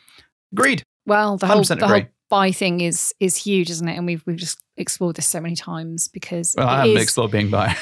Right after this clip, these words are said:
Speaker 1: <laughs>
Speaker 2: it is extremely imbalanced as
Speaker 1: Mm-hmm.
Speaker 2: a concept in the lifestyle. And, you know, you get people who won't play with, um, couples where the, the man is bi.
Speaker 1: Mm.
Speaker 2: And you're like, "Why?"
Speaker 1: I tell you what I hate, before I forget.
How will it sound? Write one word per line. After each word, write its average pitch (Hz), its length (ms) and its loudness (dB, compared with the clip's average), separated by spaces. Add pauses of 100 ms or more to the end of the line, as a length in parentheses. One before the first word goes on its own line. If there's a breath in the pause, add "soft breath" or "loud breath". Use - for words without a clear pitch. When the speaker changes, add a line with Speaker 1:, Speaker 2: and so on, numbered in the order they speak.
(340 loud breath)
Speaker 1:
<laughs> - 400 -20
Speaker 2:
it 285 120 2
is 247 360 2
extremely 214 500 0
imbalanced 190 800 0
as 139 80 6
Speaker 1:
Mm-hmm. 139 80 6
Speaker 2:
a - 20 4
concept - 500 0
in 185 60 -4
the 180 60 -4
lifestyle. 175 400 -4
And, 196 160 2
you 180 60 2
know, 175 60 2
you 190 140 0
get 202 200 0
people 208 260 -2
who 202 120 2
won't 214 260 2
play 180 280 2
with, 170 400 -4 (160)
um, 175 220 2
couples 175 500 0
where 175 140 -2
the, - 200 -10
the 185 60 -6
man 185 200 -4
is 175 100 -6
bi. 175 580 -4
Speaker 1:
Mm. 123 280 4
Speaker 2:
And 190 100 -2
you're 185 100 -2
like, - 100 -8
"Why?" 185 460 2 (160)
Speaker 1:
I 131 60 2
tell 170 160 0
you 175 40 0
what 151 140 6
I 127 60 4
hate, 113 240 0 (160)
before 110 260 -2
I 90 40 -2
forget. 98 340 -2